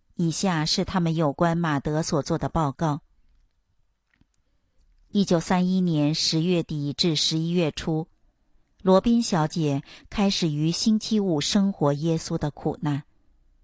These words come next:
此后每周都有这一现象。同时，伤痕出现在手背与脚面上，起初它们就像浅红色的瘀斑，很痛，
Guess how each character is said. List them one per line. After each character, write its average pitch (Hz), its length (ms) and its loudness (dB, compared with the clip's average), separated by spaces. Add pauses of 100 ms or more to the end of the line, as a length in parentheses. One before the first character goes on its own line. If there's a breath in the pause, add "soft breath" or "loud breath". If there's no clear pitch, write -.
(360)
此 - 180 0
后 156 400 2
每 170 300 2
周 190 240 2
都 185 180 2
有 170 180 2
这 - 160 -2
一 147 140 -4
现 147 320 0
象。 139 300 -2 (1080)
同 160 240 2
时， 151 340 -2 (520 soft breath)
伤 196 320 2
痕 156 280 0
出 - 180 0
现 185 200 2
在 165 180 0
手 151 260 2
背 165 440 0
与 175 120 0
脚 156 260 0
面 170 280 0
上， 143 280 -2 (1080)
起 170 260 0
初 208 400 0 (140)
它 - 120 -4
们 170 140 2
就 185 160 2
像 165 320 0
浅 147 340 0
红 156 240 0
色 196 220 -2
的 151 160 0
瘀 196 240 -2
斑， 196 300 -2 (680)
很 - 300 -2
痛， 170 320 2